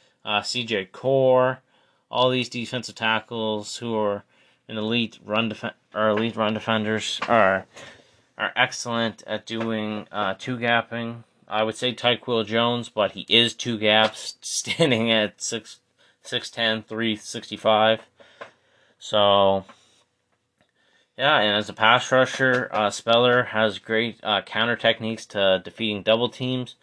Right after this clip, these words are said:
often getting either the guard or center to mi-, to take a misstep, as the best way to, uh, prevent, uh, spl-, getting a double team split is the center will take his, uh,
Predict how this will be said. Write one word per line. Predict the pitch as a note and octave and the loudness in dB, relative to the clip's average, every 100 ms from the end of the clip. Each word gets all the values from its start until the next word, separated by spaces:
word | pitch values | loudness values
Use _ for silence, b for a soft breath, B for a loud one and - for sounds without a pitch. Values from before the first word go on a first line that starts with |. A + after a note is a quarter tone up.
| b b b b | b b b b
often | - G#2+ A2+ - A#2 A2+ G#2+ | -2 2 2 -2 -6 -4 0
getting | A2+ A2 A2 | 2 2 2
either | A2 G#2+ G2+ | 0 0 -2
the | F#2+ F#2+ | -2 -2
guard | G#2 G#2+ G#2 | 2 4 4
or | |
center | - A2+ A#2 A2+ | 2 -2 0 -2
to | - F#2+ | -4 -10
mi-, | F#2+ A#2 - _ | -6 -6 -6 _
to | - F#2+ F#2 | -12 -10 -10
take | - G2+ | -10 -8
a | |
misstep, | F#2 A2 - - A#2 A#2+ _ b b b b b | -4 -4 -4 0 2 2 _ b b b b b
as | - G#2 G#2 G2 - | 0 4 2 0 -10
the | G2 | -2
best | A2+ A#2+ - | 0 0 2
way | A#2+ A#2 A#2 | 4 6 4
to, | - A2+ G#2+ G#2 | -2 -6 -2 0
uh, | G2+ | 0
prevent, | - G2 A2 A2+ A2+ - - b b b b b - | -4 -2 0 -2 -4 -16 -20 b b b b b -10
uh, | G#2+ G#2+ G#2 G2+ F#2+ - E2 | -2 2 4 2 0 -8 _
spl-, | - - A2+ - A#2 - - | -14 -12 -14 -14 -20 -20 -14
getting | - A#2 A#2 A2 | -8 -6 -4 -4
a | G2+ | -2
double | A#2 A2+ | -2 -2
team | A2+ A2+ | -4 -10
split | G#2+ - A2 A2+ - | -10 -10 -2 -2 -2
is | G2+ G#2 G2 | -4 -4 -6
the | F#2+ | -10
center | - A2 A2 | -6 -2 0
will | A2 G#2 | 0 0
take | - A2 G2+ | 0 0 0
his, | G#2+ G2+ F#2+ F#2 | -4 -4 -4 -6
uh, | F#2 F2+ F2+ | -2 -2 -2